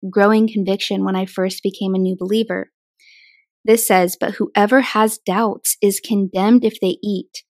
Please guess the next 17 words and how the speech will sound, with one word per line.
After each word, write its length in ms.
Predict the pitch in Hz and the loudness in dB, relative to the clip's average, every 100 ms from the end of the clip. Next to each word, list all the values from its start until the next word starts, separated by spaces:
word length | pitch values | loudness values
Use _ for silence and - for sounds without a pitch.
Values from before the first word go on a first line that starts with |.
| _ _ _ - | _ _ _ -6
because 300 | 214 220 202 | 0 0 2
their 180 | 202 - | 0 0
eating 440 | 240 269 233 196 - | 2 4 4 2 -2
is 160 | 202 196 | -2 0
not 280 | 202 214 | 0 -2
from 200 | - 214 | -2 -4
faith. 360 | 202 190 175 - _ _ _ _ _ | -4 -6 -6 -8 _ _ _ _ _
And 100 | - - | -10 -2
everything 500 | 226 247 285 277 254 | 2 4 2 4 4
that 140 | 202 | 2
does 200 | - 196 | -2 -2
not 200 | 214 - | 0 -2
come 240 | - 240 247 | -2 0 2
from 200 | 285 269 | 6 4
faith 340 | - 190 196 _ - | 4 -2 -2 _ -2
is 320 | 196 202 - - | 2 2 -2 -8
sin." 460 | - 202 180 - | -6 -4 -4 -6